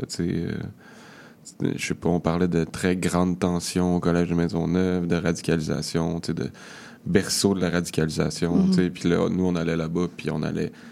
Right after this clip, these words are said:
Speaker 1: on allait se rendre compte, puis tout le monde le savait, qu'il y avait rien qui se passait au collège
Speaker 2: Mhm.
Speaker 1: Maisonneuve de spécial, tu sais, c'est, c'est juste une gang de jeunes qui sont partis en Syrie,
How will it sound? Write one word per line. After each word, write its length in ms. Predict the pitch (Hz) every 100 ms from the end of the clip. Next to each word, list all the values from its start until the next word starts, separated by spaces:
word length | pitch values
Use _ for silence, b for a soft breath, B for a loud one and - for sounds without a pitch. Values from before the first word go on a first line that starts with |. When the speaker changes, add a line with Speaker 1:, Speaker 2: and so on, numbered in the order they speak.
| B B B - -
Speaker 1:
on 40 | -
allait 160 | -
se 100 | -
rendre 220 | - 78
compte, 200 | 78 87
puis 80 | 80
tout 120 | -
le 20 | 90
monde 120 | 87
le 60 |
savait, 360 | 80 82 80 90
qu'il 320 | - 85 - - - -
y 80 | -
avait 120 | 82
rien 200 | 85 92
qui 80 | 87
se 80 | -
passait 240 | 87 -
au 40 | 101
collège 260 | - 180
Speaker 2:
Mhm. 80 | 180
Speaker 1:
Maisonneuve 360 | - 104 101 101
de 80 | 98
spécial, 560 | - 98 - 101 104
tu 140 | 101 98
sais, 0 |
c'est, 240 | 104 95 B B B B
c'est 280 | B - 104
juste 180 | 98 101
une 140 | 98
gang 260 | 98 101 101
de 140 | 95
jeunes 420 | 90 92 95 98 -
qui 240 | - -
sont 140 | 87
partis 360 | 85 87 - 98
en 80 | 90
Syrie, 360 | - 85 95